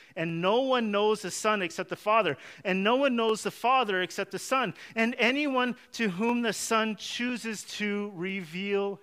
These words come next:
himself." God does not owe himself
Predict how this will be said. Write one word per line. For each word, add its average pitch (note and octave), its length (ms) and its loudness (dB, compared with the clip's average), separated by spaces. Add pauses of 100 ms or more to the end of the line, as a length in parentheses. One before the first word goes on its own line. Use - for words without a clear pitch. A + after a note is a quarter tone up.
himself." - 1800 -12 (2000)
God G3+ 260 -2
does G#3 220 -8
not F#3 400 -2 (300)
owe F3 440 -4 (100)
himself C#3 680 -10